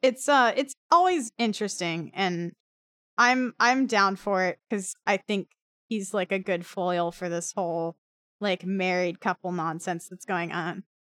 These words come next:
Also, oh, I forgot to mention, Gambit makes, like, a whip joke, um, like, a, in a sexual fashion, and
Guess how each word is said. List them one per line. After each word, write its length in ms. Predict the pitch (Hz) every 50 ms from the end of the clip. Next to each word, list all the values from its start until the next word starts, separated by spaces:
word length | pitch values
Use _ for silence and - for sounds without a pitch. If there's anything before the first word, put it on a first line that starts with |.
| _ _ -
Also, 220 | 311 370 - 466
oh, 160 | 427 349 - - _ _ _ _ _ -
I 280 | 277 285 269 254 240 214
forgot 380 | - - - 359 311 339 349 -
to 60 | 359
mention, 420 | 302 311 311 302 - 302 262 233 214
Gambit 360 | 240 247 269 285 320 302 -
makes, 300 | 294 285 277 - - -
like, 140 | 262 233 214
a 100 | 214 196
whip 260 | 185 165 185 - -
joke, 480 | - - 269 269 277 311 311 - - - _ _ _ _ _ _ _ _ -
um, 560 | 214 233 226 220 214 202 196 196 196 202 202 - _ _ -
like, 180 | 233 226 214 226
a, 160 | 226 220 208 - _ _ -
in 160 | 220 240 247 240
a 80 | 233
sexual 480 | 233 - 240 214 - - - 269 262 269
fashion, 520 | - 285 277 294 302 - 349 339 330 339 311
and 320 | 277 277 262 254 247 233